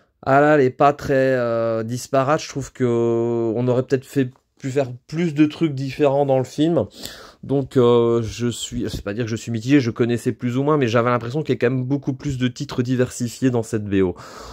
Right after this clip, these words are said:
Euh, il y a eu beaucoup de critiques aussi sur, sur la sortie de ce vinyle, j'ai pas trop compris pourquoi. D'ailleurs, les gens critiquaient les couleurs. Bon, déjà, je trouve ça ridicule. Enfin...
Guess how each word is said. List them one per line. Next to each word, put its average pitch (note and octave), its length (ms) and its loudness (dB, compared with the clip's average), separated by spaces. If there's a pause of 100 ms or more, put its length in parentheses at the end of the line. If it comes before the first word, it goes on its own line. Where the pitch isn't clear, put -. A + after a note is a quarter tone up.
(120)
Euh, A#2 460 4
il B2+ 260 0
y - 40 2
a - 20 2
eu C#3+ 40 2
beaucoup D3+ 240 -4
de F3+ 60 -6
critiques D3 400 -6
aussi B2 220 -10
sur, G#2 320 -12
sur G#2+ 160 -2
la G#2 80 4
sortie - 320 -6
de A#2 60 -16
ce A2 120 -6
vinyle, A2+ 240 -2
j'ai A2+ 100 0
pas A2 140 2
trop A2 160 -8
compris G#2+ 300 -6
pourquoi. G#2 340 -2
D'ailleurs, A2+ 300 4
les G#2 60 2
gens G#2+ 120 -4
critiquaient G#2+ 500 -8
les G2+ 140 -2
couleurs. G2+ 400 -2
Bon, F#2 100 -12
déjà, G2 280 -4
je - 100 -14
trouve - 160 -20
ça G2+ 140 -20
ridicule. G#2 520 -6
Enfin... A2 180 0